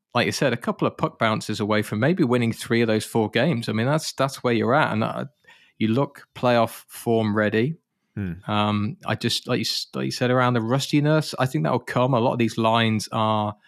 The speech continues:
Speaker 1: newly together, which sounds weird 'cause these players have played together before, but not
Speaker 2: Mm-hmm.
Speaker 1: really this season because
Speaker 2: Yeah.
Speaker 1: of,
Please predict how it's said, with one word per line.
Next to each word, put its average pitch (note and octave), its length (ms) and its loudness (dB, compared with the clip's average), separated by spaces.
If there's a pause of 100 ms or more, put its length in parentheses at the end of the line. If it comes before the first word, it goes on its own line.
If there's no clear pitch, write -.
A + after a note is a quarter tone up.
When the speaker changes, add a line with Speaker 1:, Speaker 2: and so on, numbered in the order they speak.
(120)
Speaker 1:
newly G#2+ 440 2
together, A#2+ 400 0
which A#2 200 -4
sounds G#2+ 240 -2
weird A2 300 0
'cause - 120 -14
these A2 120 -4
players G#2+ 320 -2
have - 100 -14
played G#2+ 200 -2
together A2 240 -4
before, A2+ 420 -2
but - 160 -10
not D3 160 2
Speaker 2:
Mm-hmm. B2 80 -2
Speaker 1:
really A#2+ 220 2
this B2 240 0
season - 360 -4
because F#2+ 240 -2
Speaker 2:
Yeah. G2 100 -2
Speaker 1:
of, - 120 -10